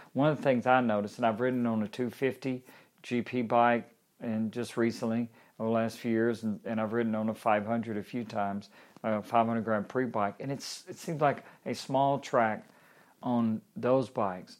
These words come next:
On one of the modern MotoGP bikes, you're spending so much time on the edge of the tire that your strength has to be drifting. And that in that first section,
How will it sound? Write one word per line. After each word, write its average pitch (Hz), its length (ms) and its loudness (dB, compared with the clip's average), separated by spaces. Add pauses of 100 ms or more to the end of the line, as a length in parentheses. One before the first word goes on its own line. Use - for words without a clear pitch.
On 113 220 -2
one 127 160 0
of 120 60 -2
the 110 60 0
modern 135 460 4
MotoGP 135 720 -2
bikes, 104 400 0
you're 120 100 -8
spending 117 360 0
so 143 240 2
much 170 280 0
time 135 260 2
on 131 120 0
the 127 80 0
edge 127 220 0
of 123 100 -6
the 110 80 -6
tire 107 440 0 (380)
that 117 240 -4
your 104 220 -2
strength 147 640 -2
has 131 360 -2
to - 120 -8
be 113 340 2
drifting. 107 720 -4 (640)
And 120 280 2
that 151 300 4
in 135 100 0
that 117 220 -2
first - 580 2
section, 143 640 0